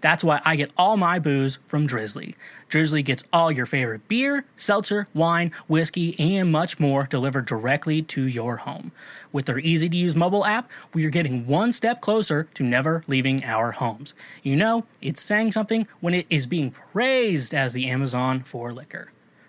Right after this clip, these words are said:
Drizzly is my go-to app for getting all the booze I need so I can do, hmm, basically anything the hell I want. So using our link in the description today, you can save five dollars off your first purchase through Drizzly.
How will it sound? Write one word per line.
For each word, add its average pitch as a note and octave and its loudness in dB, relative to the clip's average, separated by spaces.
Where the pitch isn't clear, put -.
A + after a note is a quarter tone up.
Drizzly G3 0
is C3+ -2
my G#3+ 4
go-to C3+ 0
app A#2+ -2
for C#3+ -4
getting C3 0
all F3+ 2
the G3 0
booze D3+ 0
I D3+ 2
need B2+ 0
so C#3+ -4
I D#3+ 0
can E3 0
do, D3+ 2
hmm, C4+ 0
basically G#3+ 0
anything G#3+ 0
the G3+ 2
hell A3 2
I A3+ 0
want. A#3+ -2
So - 0
using C#4 2
our B3+ 2
link A#3+ 0
in C#4 2
the A3+ 2
description D#3 -2
today, D3 2
you E3+ -2
can E3 0
save C#3+ 0
five F3 2
dollars D3 2
off C#4+ 0
your D#3 2
first G#3 -2
purchase G3 -2
through B3 2
Drizzly. C#3 0